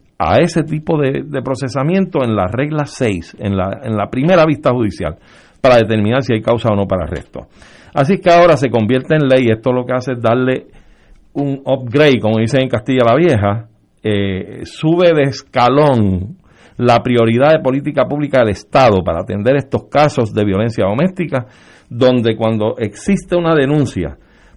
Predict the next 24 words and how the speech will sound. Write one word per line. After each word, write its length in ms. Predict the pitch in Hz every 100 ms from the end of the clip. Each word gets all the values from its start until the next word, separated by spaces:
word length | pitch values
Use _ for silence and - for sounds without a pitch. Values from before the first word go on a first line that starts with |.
| -
por 160 | 135
infracción 480 | 131 - 107 - 170
a 100 | 151
la 80 | 131
ley 120 | 135
cincuenta 440 | 147 143 139 131 123
y 60 |
cuatro 300 | 101 90 92
de 60 | 92
violencia 340 | 98 135 139
doméstica, 600 | 127 170 202 175 160 - - _
tiene 420 | 220 226 226 160
que 80 | 117
haber 180 | 123 131
un 60 | 143
fiscal 340 | 135 - 147
en 80 | 151
sala 400 | - 131 85 - _ _ _
de 140 | 113 117
determinación 600 | 107 107 110 98 131 143
de 120 | 139
causa 260 | 135 135 135
para 220 | 113 107
arresto, 420 | 147 180 - 131